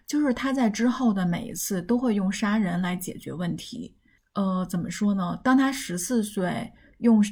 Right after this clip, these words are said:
第一次用杀人这件事解决掉了自己的问题之后，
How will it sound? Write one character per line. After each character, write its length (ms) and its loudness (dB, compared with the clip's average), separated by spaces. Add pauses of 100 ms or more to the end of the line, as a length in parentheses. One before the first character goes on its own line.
(100)
第 140 4
一 80 2
次 220 0
用 160 4
杀 260 0
人 460 -2 (200)
这 140 4
件 220 0
事 400 -2 (280)
解 140 -2
决 100 -4
掉 140 2
了 100 2
自 160 -2
己 140 -4
的 80 -10
问 160 0
题 100 0
之 160 -4
后， 460 -4